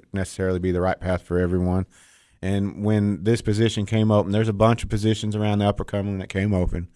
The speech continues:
I'm not interested, not interested. And then Cumberland County, like you said, is like going back home. So that interested me a lot. It's a really good school system. Uh, scores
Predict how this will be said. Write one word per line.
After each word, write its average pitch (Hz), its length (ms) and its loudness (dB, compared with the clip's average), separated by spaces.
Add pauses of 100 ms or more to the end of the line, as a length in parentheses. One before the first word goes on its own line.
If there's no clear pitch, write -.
(460)
I'm 87 260 -4
not 92 220 0
interested, 101 720 2 (200)
not 92 200 -4
interested. 95 560 -2
And 87 180 -6
then 92 300 -4
Cumberland 101 380 -4
County, 92 300 -2
like 90 200 -4
you 104 60 -10
said, 92 320 -2
is 87 160 -4
like 90 200 -4
going 87 220 -2
back 82 220 -4
home. 87 300 -6 (420)
So - 120 -4
that 120 180 2
interested 117 360 -2
me 110 180 2
a 101 80 2
lot. 104 380 4 (140)
It's - 120 -10
a 95 40 -2
really 101 280 4
good 101 240 2
school 107 280 -2
system. 104 560 -4 (420)
Uh, 87 140 -6
scores 101 680 0